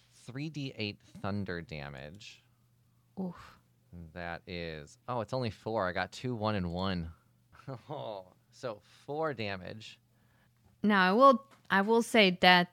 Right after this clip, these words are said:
Speaker 2: uh, that damage was worth the pleasure of being in the presence of someone who can do something like that. I mean, look at this, guys.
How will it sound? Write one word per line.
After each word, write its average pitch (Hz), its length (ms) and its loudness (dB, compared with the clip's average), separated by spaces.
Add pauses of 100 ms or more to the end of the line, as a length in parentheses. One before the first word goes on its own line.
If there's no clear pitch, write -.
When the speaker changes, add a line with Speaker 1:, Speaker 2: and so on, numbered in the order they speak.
Speaker 2:
uh, 175 460 6 (320)
that 196 220 8 (140)
damage 190 360 6
was 165 240 -2
worth 175 260 4
the 147 300 2 (440)
pleasure 202 520 6
of 165 180 -2
being 175 300 4
in 160 180 0
the 160 80 0
presence 190 600 6
of 170 120 2
someone 277 320 6
who 285 140 8
can 269 200 4
do 320 220 2
something 247 480 4
like 190 300 0
that. 175 380 6
I 247 120 8
mean, 277 280 4
look 381 200 -4
at - 140 -4
this, 196 280 2
guys. 285 560 -2